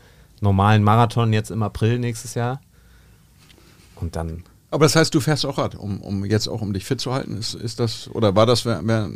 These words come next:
Speaker 2: zu deiner aktiven
Speaker 1: Ja,
Speaker 2: Zeit? Ist
Speaker 1: zu
Speaker 2: das
Speaker 1: meiner
Speaker 2: so ein
Speaker 1: aktiven
Speaker 2: Thema?
Speaker 1: Zeit
Speaker 2: Ja, schon.
Speaker 1: immer mal, ja,
Speaker 2: Ja.
Speaker 1: klar. Da mal Intervalle auf dem Fahrrad, damit man auch mal eine Abwechslung hat,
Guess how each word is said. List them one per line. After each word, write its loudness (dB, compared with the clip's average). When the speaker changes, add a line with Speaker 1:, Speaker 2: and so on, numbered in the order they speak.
Speaker 2:
zu -6
deiner 0
aktiven -2
Speaker 1:
Ja, 8
Speaker 2:
Zeit? 6
Ist 0
Speaker 1:
zu 4
Speaker 2:
das 8
Speaker 1:
meiner 8
Speaker 2:
so 6
ein 4
Speaker 1:
aktiven 4
Speaker 2:
Thema? 4
Speaker 1:
Zeit 4
Speaker 2:
Ja, 2
schon. 0
Speaker 1:
immer 4
mal, 2
ja, 0
Speaker 2:
Ja. -6
Speaker 1:
klar. 0
Da -2
mal -2
Intervalle -2
auf -4
dem -8
Fahrrad, -4
damit -2
man -4
auch -4
mal 0
eine 0
Abwechslung -4
hat, -4